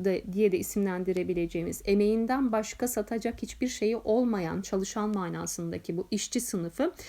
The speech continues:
sanayi devrimiyle birlikte ortaya çıkıyor. Ve bu yeni sınıfla birlikte çalışma hayatının geleneksel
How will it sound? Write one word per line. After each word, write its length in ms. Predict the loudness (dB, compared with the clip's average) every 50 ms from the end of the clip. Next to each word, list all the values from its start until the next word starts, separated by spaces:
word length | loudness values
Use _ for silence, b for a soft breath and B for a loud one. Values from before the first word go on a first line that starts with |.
| B B
sanayi 440 | B 2 2 4 4 4 2 2 2
devrimiyle 500 | 2 2 2 2 0 0 0 -2 0 0
birlikte 280 | 0 0 0 -2 -2 -2
ortaya 320 | -2 -2 0 0 0 0
çıkıyor. 480 | 0 -2 -8 -4 -2 0 0 0 0 -4 B B B B B 2
Ve 120 | 4 6
bu 60 | 6
yeni 280 | 6 6 6 6 4 4
sınıfla 500 | 2 2 2 0 0 0 -2 -2 0 4
birlikte 400 | 4 2 2 2 -2 -2 -4 -4
çalışma 460 | -2 0 0 0 0 2 0 0 2
hayatının 600 | 2 0 0 0 -2 -2 -2 -2 0 2 4 4
geleneksel 680 | 4 4 4 4 2 0 0 -2 -2 0 0 2 0